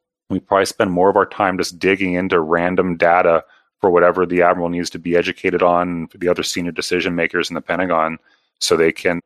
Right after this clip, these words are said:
go forth and move out. covid was a big example of that. It's funny, <laughs> you have the world shut down with covid, and literally the Joint Chiefs of Staff are coming to us wanting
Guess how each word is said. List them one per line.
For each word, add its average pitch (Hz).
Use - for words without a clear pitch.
go 90
forth 85
and 82
move 85
out. 92
covid 110
was 92
a 87
big 87
example 87
of 80
that. 85
It's -
funny, 101
<laughs> -
you 101
have 107
the 95
world 95
shut 95
down 90
with 80
covid, 95
and 85
literally 95
the 82
Joint 90
Chiefs -
of 87
Staff 90
are 87
coming 87
to 85
us 85
wanting 82